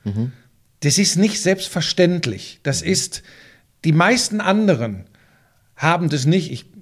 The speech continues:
Speaker 2: frag dich, weil das eine Diskussion, ich, gut, ich verdiene jetzt nicht wie ein N-B-A-Profi, aber uns geht's auch gut als Familie. Und ich hab
Speaker 1: Klar.
Speaker 2: meinen Töchtern immer gesagt, „Hey, das ist nicht selbstverständlich. Guckt links und guckt rechts. Und übrigens ruht euch nicht auf dem, was Papa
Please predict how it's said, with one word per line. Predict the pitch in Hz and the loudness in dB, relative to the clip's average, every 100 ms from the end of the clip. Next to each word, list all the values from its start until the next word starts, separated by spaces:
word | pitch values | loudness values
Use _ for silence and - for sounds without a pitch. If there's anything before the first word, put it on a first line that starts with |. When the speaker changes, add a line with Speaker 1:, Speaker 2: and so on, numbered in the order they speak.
| 160 135 | -20 -12
Speaker 2:
frag | - 139 147 | -2 -2 0
dich, | 156 135 | -2 0
weil | 135 127 131 | 0 0 -6
das | 131 117 | -10 -6
eine | 131 | -4
Diskussion, | 123 - - 151 - 117 139 | -6 -8 -6 -6 -4 -4 -4
ich, | 107 - 123 | -8 -14 -16
gut, | 127 - | -16 -16
ich | - | -14
verdiene | - 101 113 | -10 -6 -6
jetzt | 104 120 | -8 -8
nicht | 113 | -8
wie | |
ein | 113 | -8
N-B-A-Profi, | 127 113 113 165 - 170 160 139 | -6 -6 0 0 0 -4 -2 -2
aber | 135 160 | -2 -2
uns | 190 | -2
geht's | 170 151 | 0 0
auch | 123 123 | 0 0
gut | 117 113 | -2 -6
als | - - | -10 -12
Familie. | 123 110 117 | -10 -10 -10
Und | 127 | -6
ich | 156 | -4
hab | |
Speaker 1:
Klar. | 156 | -2
Speaker 2:
meinen | 156 156 156 | -2 -2 -4
Töchtern | 214 214 170 | -6 -6 -6
immer | 220 220 170 | -2 -2 -2
gesagt, | 156 156 156 - - - - - | -2 -2 -2 -8 -20 -20 -20 -6
„Hey, | - 170 - - _ _ _ _ - | 2 2 2 -10 _ _ _ _ -4
das | 147 | -2
ist | 170 - | -2 0
nicht | 208 - | 0 0
selbstverständlich. | 120 - - - 107 107 | -6 -6 -10 -8 -8 -6
Guckt | - 196 139 | -4 -4 -2
links | 196 208 | -2 -4
und | 160 | -6
guckt | 156 147 135 | -4 -4 -2
rechts. | 170 190 - - - _ | -2 -2 -12 -20 -20 _
Und | - 156 160 | 0 2 2
übrigens | 165 160 180 - 190 | 2 2 2 0 -2
ruht | 185 | -2
euch | 165 151 | 0 0
nicht | 202 - - | -2 -4 -8
auf | - | -4
dem, | 165 170 147 | -2 -2 -2
was | 143 | -4
Papa | - 156 170 160 - | -2 2 2 2 -2